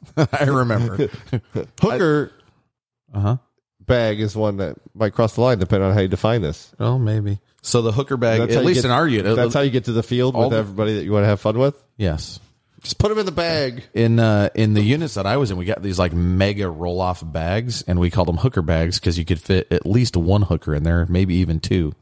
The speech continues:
Speaker 1: <laughs>
Speaker 2: Didn't know it was called a hooker bag. I had
Speaker 1: Okay.
Speaker 2: one of those. Yeah, we all had one.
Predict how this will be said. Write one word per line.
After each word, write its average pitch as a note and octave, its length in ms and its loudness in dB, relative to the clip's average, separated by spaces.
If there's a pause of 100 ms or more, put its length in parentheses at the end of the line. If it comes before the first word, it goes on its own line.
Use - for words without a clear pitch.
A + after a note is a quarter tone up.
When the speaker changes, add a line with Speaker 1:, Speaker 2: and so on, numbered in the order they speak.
Speaker 1:
<laughs> E3 140 -6 (1600)
Speaker 2:
Didn't E3 200 2
know D3+ 140 4
it D3 40 4
was B2+ 100 0
called C3 180 2
a - 20 4
hooker A#2 220 0
bag. F2 260 -2
I C3+ 80 0
had D#3 120 2
Speaker 1:
Okay. G#2 60 0
Speaker 2:
one F#2 140 0
of F2 60 -2
those. F#2 160 -2
Yeah, C3 100 2
we A#2 180 0
all G#2+ 220 2
had E2+ 240 -4
one. F2 240 -2